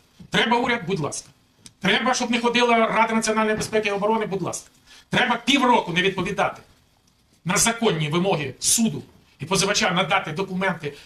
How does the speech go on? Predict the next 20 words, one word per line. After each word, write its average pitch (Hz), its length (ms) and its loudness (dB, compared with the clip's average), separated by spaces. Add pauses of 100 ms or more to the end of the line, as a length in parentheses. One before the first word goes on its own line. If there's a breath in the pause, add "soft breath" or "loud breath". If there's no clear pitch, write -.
які 196 280 -2
доводять 208 640 0 (100)
обґрунтованість 185 600 -2
прийняття 175 360 -4
рішень. 226 320 -6 (760)
Півроку 233 360 2
можна 196 220 0
ігнорувати 185 420 0
суд, 240 220 -8 (540)
ховати 208 420 -4
документи, 190 520 -6 (400)
врешті-решт 214 580 0
перейти 190 300 0
до 214 100 -4
прямої 208 400 2
фальсифікації, 202 760 -4 (100)
що - 180 2
є 226 140 2
кримінальним 185 460 -2
злочином. 127 300 -10